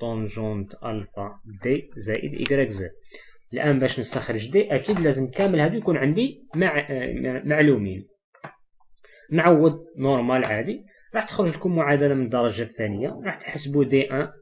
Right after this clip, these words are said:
و دي دو. أكيد واحد ممكن يخرج لكم بالسالب راح ترفضوه،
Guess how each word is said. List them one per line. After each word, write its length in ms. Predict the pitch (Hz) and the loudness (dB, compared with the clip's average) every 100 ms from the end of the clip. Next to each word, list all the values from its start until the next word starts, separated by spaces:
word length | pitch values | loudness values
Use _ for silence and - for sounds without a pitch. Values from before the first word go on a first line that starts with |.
| _ | _
و 60 | 135 | -4
دي 200 | 123 110 | 0 0
دو. 200 | 117 156 - - - - - - | 2 0 -2 -18 -20 -20 -16 -8
أكيد 240 | 143 175 | 0 4
واحد 340 | 175 160 139 143 | 4 2 0 0
ممكن 280 | 156 151 | 0 0
يخرج 320 | 156 143 143 131 | -2 0 0 0
لكم 220 | 147 131 | -2 -4
بالسالب 480 | 117 - 139 131 120 | -4 0 2 2 0
راح 160 | - | -4
ترفضوه، 460 | - 107 92 127 | -8 -10 -2 0